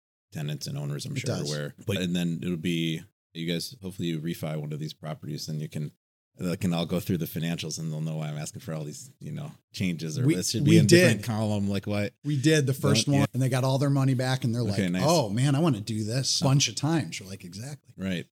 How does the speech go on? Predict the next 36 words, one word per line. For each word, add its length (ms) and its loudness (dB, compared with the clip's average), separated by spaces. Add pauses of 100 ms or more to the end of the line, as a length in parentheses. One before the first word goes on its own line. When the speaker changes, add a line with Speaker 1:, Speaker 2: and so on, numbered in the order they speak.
(120)
Speaker 1:
I 40 -10
know. 120 -2
And 120 2
then, 100 2
they, 160 -2
and 160 -6
then 140 -2
the, 320 -6 (160)
but 140 -2
so 100 2
then 160 6
they 100 4
could 140 -2
see 160 0
why 120 2
you 120 0
go 180 -4
through 140 -4
the 100 -6
financials. 520 -8
I 20 -8
mean, 280 -10 (160)
I 40 -18
mean, 140 -10 (520)
turnover, 560 0 (760)
this 100 -16
CapEx, 580 -8
you 120 0
know, 160 -2
like, 200 -4
you 80 -2
gotta 360 -4 (200)
go 140 -8
through, 280 -4
but 200 -4
that, 200 -2